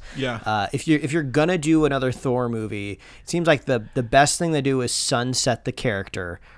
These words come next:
Speaker 1: Mm-hmm.
Speaker 2: right? Um, it, it just give them a nice wrap up. Like, all of the other original Avengers have had, like, at least something to kind of, like, bring their character full circle. Even Hawkeye, who's still
Speaker 1: Yeah.
Speaker 2: technically out there, at least we've kind of get to see him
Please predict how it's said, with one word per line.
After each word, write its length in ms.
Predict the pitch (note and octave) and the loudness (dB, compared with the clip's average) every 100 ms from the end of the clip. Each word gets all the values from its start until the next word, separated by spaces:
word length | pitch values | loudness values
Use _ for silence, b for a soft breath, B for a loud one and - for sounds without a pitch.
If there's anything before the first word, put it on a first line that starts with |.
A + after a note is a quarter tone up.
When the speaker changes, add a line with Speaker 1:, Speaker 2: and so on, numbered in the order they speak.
| B | B
Speaker 1:
Mm-hmm. 20 | A#2 | 0
Speaker 2:
right? 340 | G#2+ G#2+ - _ B2+ | 0 -2 -6 _ -4
Um, 460 | A#2 G#2+ G2+ G#2 | -2 0 -4 -8
it, 200 | A#2+ B2+ - | -12 -14 -12
it 240 | B2+ A#2+ | -14 -8
just 220 | B2 A#2 | -6 -6
give 200 | C3+ C#3 | -2 0
them 140 | C#3+ C3+ | 0 0
a 40 | |
nice 380 | A#2+ A#2 B2 - | 0 0 0 -2
wrap 360 | B2 A#2 A#2+ B2 | 0 2 2 4
up. 240 | A2+ A#2 | 2 2
Like, 180 | G#2+ - | -4 -2
all 180 | A#2+ C#3 | 0 2
of 100 | C3+ | 2
the 100 | C#3 | 2
other 200 | D3 D#3 | 4 2
original 340 | C3+ A#2+ B2+ | 2 0 -2
Avengers 380 | A#2 A2+ A2+ A2 | 0 -2 -2 -2
have 120 | A2+ | -4
had, 320 | G#2 A2+ A2 G#2+ | -2 -2 -2 -4
like, 200 | G#2 A2+ | -6 -8
at 120 | A#2+ | -8
least 360 | B2+ - - | -6 -6 -6
something 800 | - - - D#3 D3+ - B2 A2 | -4 -2 0 2 2 0 -2 -2
to 60 | A2 | -6
kind 300 | - A2 G#2+ | -6 -6 -6
of, 140 | G2+ | -6
like, 280 | G#2+ G2+ - | -6 -6 -6
bring 240 | A#2 A2+ | -6 -6
their 140 | A2 G#2+ | -8 -8
character 460 | - A2+ A2 A2+ G2+ | -6 -6 -6 -8 -8
full 240 | A#2 G#2+ | -8 -8
circle. 460 | - G#2+ A2 G#2+ - B B | -6 -8 -6 -6 -8 B B
Even 220 | A3 F4+ | 0 2
Hawkeye, 420 | D#3+ F3 G#3+ D3 B2 | 6 6 6 6 4
who's 180 | B2+ | 2
still 180 | - D3+ | 0 -2
Speaker 1:
Yeah. 40 | - | 0
Speaker 2:
technically 400 | B2 C3+ B2+ - | -2 -2 -2 0
out 260 | A2 C3 - | 2 0 2
there, 220 | F3 F3+ | 4 4
at 80 | C#3+ | 2
least 220 | C#3+ - | 0 2
we've 140 | C#3 | -2
kind 200 | - C#3 | 2 2
of 160 | C3 A2 B B - | 2 -2 B B -4
get 140 | C3+ | -2
to 80 | C3+ | 0
see 280 | - C3+ C3 | 2 2 2
him 300 | C3 A#2+ | 2 0